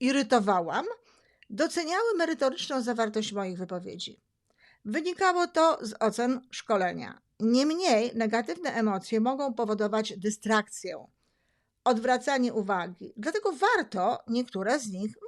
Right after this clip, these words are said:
wyeliminować. Stwierdzenie, że najlepiej jest,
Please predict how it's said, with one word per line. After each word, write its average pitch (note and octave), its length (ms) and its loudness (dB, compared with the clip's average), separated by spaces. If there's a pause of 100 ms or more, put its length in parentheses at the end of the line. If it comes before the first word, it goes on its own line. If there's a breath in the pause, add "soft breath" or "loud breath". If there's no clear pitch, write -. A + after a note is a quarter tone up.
wyeliminować. A#3 960 -2 (1040 soft breath)
Stwierdzenie, F4 1200 0 (120)
że G#3 460 2 (140)
najlepiej B3 720 4
jest, F3 540 -2